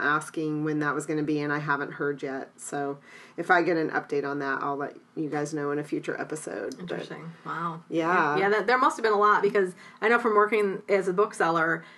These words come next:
Speaker 2: every now and then you'd get a, a stack of sheets about a book saying, "Please insert this between page one seventy-eight and one seventy-nine." It's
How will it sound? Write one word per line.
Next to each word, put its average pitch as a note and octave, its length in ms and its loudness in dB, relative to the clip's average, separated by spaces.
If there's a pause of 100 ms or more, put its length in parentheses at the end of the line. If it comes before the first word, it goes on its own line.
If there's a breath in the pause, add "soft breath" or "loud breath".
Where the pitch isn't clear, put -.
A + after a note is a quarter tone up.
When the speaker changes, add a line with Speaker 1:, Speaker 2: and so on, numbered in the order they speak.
(320 loud breath)
Speaker 2:
every G#3 240 4
now A3+ 120 6
and G#3 120 4
then G#3+ 180 4
you'd F3+ 200 2
get E3+ 220 2
a, D3+ 320 -2
a E3+ 40 -2
stack F3 440 2
of E3+ 100 -10
sheets F3+ 680 -2
about E3+ 240 2
a E3+ 40 0
book E3 380 0
saying, E3 340 -2
"Please F#3+ 300 0
insert F3 360 -4
this E3+ 220 -6 (120)
between F3+ 400 -4
page E3+ 360 -4
one E3+ 220 0
seventy-eight E3 720 -2
and D#3+ 140 -8
one E3 160 0
seventy-nine." D#3+ 680 -2
It's D#3 220 -4